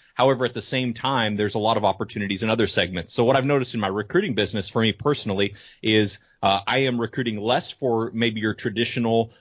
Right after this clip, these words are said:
uh, agronomy, seed, chemical, fertilizer sales and more for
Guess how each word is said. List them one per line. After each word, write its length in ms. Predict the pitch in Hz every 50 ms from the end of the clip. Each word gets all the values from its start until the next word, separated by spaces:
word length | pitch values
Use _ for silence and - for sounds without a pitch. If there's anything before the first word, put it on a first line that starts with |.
| _ -
uh, 220 | 101 98 95 95
agronomy, 560 | - 110 107 117 110 107 113 117 117 113 110 -
seed, 320 | - - 120 113 110 _
chemical, 320 | - 113 107 107 117 104
fertilizer 420 | - - 113 110 110 110 104 113 120
sales 400 | 113 - 123 117 120 135 139 135 - _
and 220 | 117 113 107 107
more 260 | 107 113 120 139 151
for 360 | 147 - - 107 104 110 110